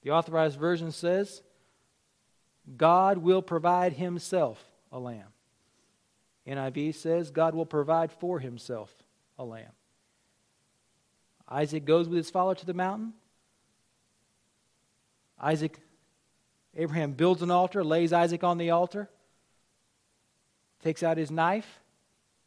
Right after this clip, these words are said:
and he's gonna kill that, he's gonna kill him.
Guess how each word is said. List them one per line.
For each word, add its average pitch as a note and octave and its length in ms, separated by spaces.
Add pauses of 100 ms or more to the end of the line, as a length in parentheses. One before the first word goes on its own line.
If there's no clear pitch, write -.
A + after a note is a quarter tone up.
(1300)
and D#3 60
he's C#3+ 160
gonna D#3 200
kill G#3 320
that, A#2+ 220 (140)
he's D3 160
gonna C#3+ 160
kill F#3 240
him. A2 140